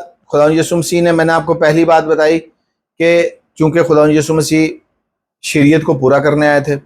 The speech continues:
اگر وہ صریحاً اپنے منہ سے کہہ دیتے کہ ہاں جی میں خدا ہوں، تو یہ شریعت کو رد کرنے کے برابر تھا۔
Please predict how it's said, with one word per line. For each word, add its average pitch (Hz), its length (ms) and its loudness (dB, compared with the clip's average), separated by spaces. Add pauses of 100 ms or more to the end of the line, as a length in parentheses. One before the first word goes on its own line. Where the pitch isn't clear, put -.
(180)
اگر 131 200 0
وہ 156 120 2
صریحاً 160 420 0
اپنے 156 220 -2
منہ 147 200 2
سے 160 80 -4
کہہ 151 160 2
دیتے 139 300 0 (760)
کہ 147 60 -4
ہاں 143 200 0
جی 147 120 2
میں 151 160 2
خدا 139 240 0
ہوں، 135 180 2
تو 139 120 -4
یہ 135 260 0 (580)
شریعت 143 400 -2
کو 123 240 0
رد 120 140 2
کرنے 117 300 0
کے 117 60 -2
برابر 101 380 0
تھا۔ 92 160 -16